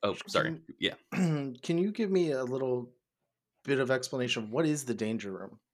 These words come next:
Speaker 1: The Danger Room was originally, like, a training room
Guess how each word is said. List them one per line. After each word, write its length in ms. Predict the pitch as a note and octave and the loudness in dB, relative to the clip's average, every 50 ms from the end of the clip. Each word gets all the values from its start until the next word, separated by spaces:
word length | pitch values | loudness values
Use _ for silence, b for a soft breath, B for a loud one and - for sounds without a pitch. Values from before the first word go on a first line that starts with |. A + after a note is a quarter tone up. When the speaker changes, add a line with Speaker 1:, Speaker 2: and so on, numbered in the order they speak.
| _ _ b b b b b b b b b b b b b | _ _ b b b b b b b b b b b b b
Speaker 1:
The 80 | - A#2+ | -2 2
Danger 400 | A2+ B2+ C3 D#3+ F#3+ G3 A#3+ A3+ | 6 8 8 8 8 6 6 6
Room 320 | A3+ A3+ A3 A3 G3+ - - | 8 8 8 8 6 4 6
was 220 | A2 A#2+ A#2 G#2+ | 8 8 10 10
originally, 540 | A2+ G#2 G2 A2+ A#2+ A2+ A#2 B2+ B2 A#2 G#2+ | 8 6 8 8 8 8 8 6 6 8 8
like, 200 | F#2 F#2 F2 - | 6 4 4 2
a 60 | C#2+ | 0
training 640 | - - - - - - A2 G2 G2 F#2 E2 E2 E2 | 0 0 -4 -2 0 2 2 4 4 2 0 -2 -2
room 300 | E2+ E2 - - - | -4 -6 -6 -6 -10